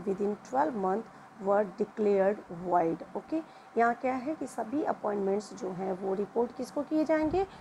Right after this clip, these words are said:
वो किए जाएंगे Secretary of State को। Okay, and जब तक कि Secretary of State approve करता है इसको बारह महीने के अंदर, ये जो है जब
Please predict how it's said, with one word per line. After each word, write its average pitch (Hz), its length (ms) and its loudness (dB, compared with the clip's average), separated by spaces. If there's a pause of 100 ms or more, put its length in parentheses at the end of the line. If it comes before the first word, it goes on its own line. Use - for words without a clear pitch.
(180)
वो 226 140 0
किए 202 280 0
जाएंगे 202 360 0
Secretary 262 580 -6
of 285 160 -4
State - 520 -10
को। - 440 -8
Okay, 381 200 0 (460)
and 247 340 4 (460)
जब 302 200 2 (120)
तक 370 140 0
कि 349 80 -2
Secretary 254 560 -4
of - 40 -20
State 254 360 -4
approve 233 380 -2
करता 220 320 -4
है 233 260 0
इसको 208 260 -2
बारह 196 240 4
महीने 196 300 2
के - 140 -4
अंदर, 202 300 0 (200)
ये 247 280 0 (340)
जो 190 140 -2
है 202 320 -2 (120)
जब - 120 -4